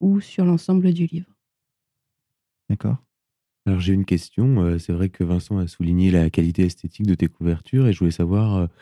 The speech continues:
Speaker 3: si t'avais des influences, euh, des artistes qui en particulier t'avaient marqué.
Speaker 1: Oui, moi j'aime beaucoup, euh,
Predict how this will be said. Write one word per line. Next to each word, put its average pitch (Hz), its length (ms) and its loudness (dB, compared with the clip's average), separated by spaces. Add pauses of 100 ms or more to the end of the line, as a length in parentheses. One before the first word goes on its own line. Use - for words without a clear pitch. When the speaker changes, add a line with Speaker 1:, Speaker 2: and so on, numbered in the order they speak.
(220)
Speaker 3:
si - 140 -16
t'avais 82 220 -2
des 85 180 0
influences, 85 640 -2
euh, 80 200 -2
des 80 160 -2
artistes - 500 -6
qui - 80 -2
en 80 80 2
particulier 82 560 -4
t'avaient 80 220 0
marqué. 80 420 -4 (760)
Speaker 1:
Oui, 226 320 4
moi 208 180 4
j'aime 196 300 2
beaucoup, 202 520 0
euh, 180 460 2